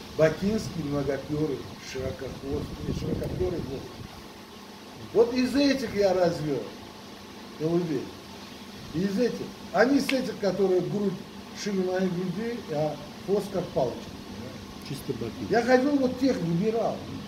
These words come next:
Speaker 2: Это
Speaker 1: Те, они летали без палочки. И щас вот. И до сих пор я с удовольствием в таком уходе, я говорю, «А, а братки есть такие». Но я их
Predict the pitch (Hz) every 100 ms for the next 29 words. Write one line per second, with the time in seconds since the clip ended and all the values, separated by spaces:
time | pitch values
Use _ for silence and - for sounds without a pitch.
0 | - - - 110 101 98 95 98 208 175
1 | 143 170 180 175 175 156 127 143 - 131
2 | 110 95 - - - - - - - -
3 | - - 147 147 - - - - - -
4 | - - 240 285 - 349 285 247 - 233
5 | 247 185 190 - 185 208 196 196 214 190
6 | 175 165 170 156 143 165 196 196 - -
7 | - - - - - 135 131 160 170 -
8 | 220 185 - 190 175 123 104 - - -
9 | - - - - 160 190 214